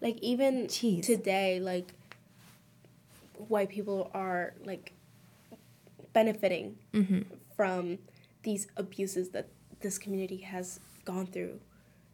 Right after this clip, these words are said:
Speaker 1: for way before Jeffrey and during Jeffrey's horrible, um, crimes. Um,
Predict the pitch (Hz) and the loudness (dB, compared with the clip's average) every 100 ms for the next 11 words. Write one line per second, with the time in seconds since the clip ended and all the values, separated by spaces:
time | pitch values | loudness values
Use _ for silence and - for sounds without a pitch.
0 | - 233 214 208 - 208 185 214 285 285 | -8 4 6 6 2 -2 4 6 6 4
1 | 269 247 214 185 185 185 185 202 190 180 | 4 4 6 4 4 -2 0 0 0 0
2 | 180 208 208 185 185 - _ - - 208 | 2 2 4 0 -4 -12 _ -20 -2 0
3 | 190 180 170 - - - 190 196 190 - | 0 -4 -6 -8 -10 -4 -2 -2 -4 -8
4 | - - - - - - - - 202 165 | -10 -12 -20 -20 -20 -20 -20 -10 -6 -6
5 | - - - - - - - - - - | -6 -10 -14 -20 -20 -20 -20 -20 -20 -20
6 | - - - - - - - - - - | -20 -20 -20 -20 -20 -20 -20 -20 -20 -20
7 | - - - - - - - - 208 185 | -20 -20 -20 -20 -20 -20 -16 -2 0 0
8 | 151 214 - - - - - - - 214 | -2 -6 -10 -14 -20 -20 -20 -12 0 2
9 | 202 180 180 | 4 2 0